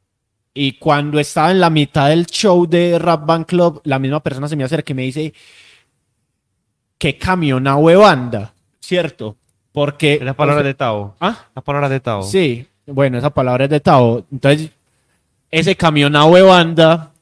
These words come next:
Speaker 1: eran dos raperos en una tarima con un baterista, un D J y un bajista.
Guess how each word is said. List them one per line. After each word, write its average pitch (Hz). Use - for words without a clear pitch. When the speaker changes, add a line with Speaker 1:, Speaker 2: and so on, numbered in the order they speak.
Speaker 1:
eran 156
dos 160
raperos 131
en 117
una 131
tarima 131
con 127
un 127
baterista, 147
un 135
D 143
J 139
y 123
un 110
bajista. 123